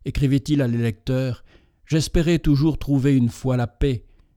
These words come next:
mais je vois maintenant que ce n'était là qu'une pensée d'homme. De jour en jour, l'onde se soulève, et déjà l'océan m'entoure tout entier. La tempête se déchaîne avec un effroyable fracas. Je saisis d'une main le glaive des batailles,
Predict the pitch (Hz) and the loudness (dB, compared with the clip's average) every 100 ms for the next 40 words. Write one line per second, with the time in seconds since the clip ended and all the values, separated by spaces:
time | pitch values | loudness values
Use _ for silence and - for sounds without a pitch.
0 | _ 131 143 120 131 107 131 123 123 113 | _ 2 2 2 0 0 0 2 0 -2
1 | 120 123 110 107 - 123 120 131 117 113 | -2 -2 -4 -6 -4 -4 -2 -2 0 -2
2 | - 123 113 - 117 98 123 120 110 104 | -4 -4 -4 -4 -6 -4 -4 -2 -2 -2
3 | 95 - _ _ _ _ 143 147 156 147 | -6 -10 _ _ _ _ 2 4 4 2
4 | 143 110 139 131 110 127 131 123 127 127 | 0 0 0 0 0 2 2 0 -2 -4
5 | - 143 127 127 110 117 - - - 143 | -4 -2 0 0 -2 -4 -8 -16 -2 2
6 | 147 151 151 143 - 147 139 131 131 117 | 4 4 4 2 0 0 0 2 0 -2
7 | 139 127 - 131 120 117 107 - 123 101 | -2 -2 -2 -6 -4 -4 -4 -4 -4 -6
8 | - _ _ - 127 - 131 117 143 135 | -10 _ _ -8 -6 0 0 0 -2 -2
9 | - 131 127 127 131 127 120 120 123 127 | -4 -4 -2 -2 -2 -2 -2 -2 -2 0
10 | 127 - 131 123 113 - - 117 - 110 | 0 -2 -4 -4 -4 -8 -8 -8 -6 -8
11 | 101 - _ _ _ - 139 165 151 160 | -8 -16 _ _ _ -4 -2 2 4 4
12 | 143 139 139 143 131 123 127 131 135 120 | 4 2 2 2 0 2 2 2 0 0
13 | 127 131 - 143 147 143 | 0 -2 -2 -2 0 -2